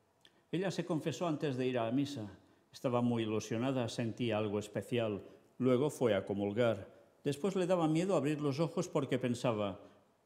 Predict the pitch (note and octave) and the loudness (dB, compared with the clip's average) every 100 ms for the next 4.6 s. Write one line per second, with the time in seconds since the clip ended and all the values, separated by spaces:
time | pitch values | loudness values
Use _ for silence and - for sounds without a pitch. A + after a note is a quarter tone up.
0 | _ _ - A2 G#2+ B2 D3 C3 D3+ D#3 | _ _ -4 -2 0 2 2 2 0 0
1 | D#3 - C3+ A#2 B2+ B2+ C3 B2 A2 G2 | -2 0 0 0 2 0 0 -2 -2 -4
2 | - - _ _ - A#2+ B2 C3+ C3 E3+ | -12 -20 _ _ -4 0 2 0 0 0
3 | E3+ D#3 C#3+ C#3+ B2+ F3 D#3+ E3+ E3+ - | 0 -2 -2 -2 -2 0 0 0 -4 -6
4 | C3 B2 G#2+ G2 F#2+ | -2 0 -2 -8 -12